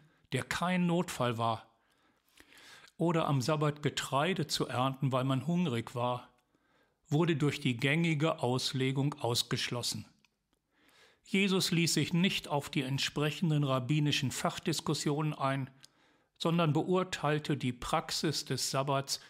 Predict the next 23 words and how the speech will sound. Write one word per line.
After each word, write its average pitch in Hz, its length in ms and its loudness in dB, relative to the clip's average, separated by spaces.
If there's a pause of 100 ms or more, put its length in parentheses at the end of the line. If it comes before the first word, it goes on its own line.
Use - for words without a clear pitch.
(420)
an 160 180 0
ihren 135 360 0
Auswirkungen, 139 960 0 (640)
ihrer 131 260 0
Frucht. - 500 -6 (1120)
Erstes - 380 0
Beispiel. 120 540 -2 (1160)
Die 160 60 4
Jünger 202 300 4
Jesu 156 340 4
stillten 170 520 0
am 123 180 0
Sabbat 151 400 2
ihren 131 320 0
Hunger 165 260 2
durch 131 320 -2
Ähren, 147 640 0 (320)
die 135 80 4
sie 156 140 0
unterwegs 156 720 0
in 127 180 -2
Kornfeldern 143 800 0
ausrauften. 117 840 -4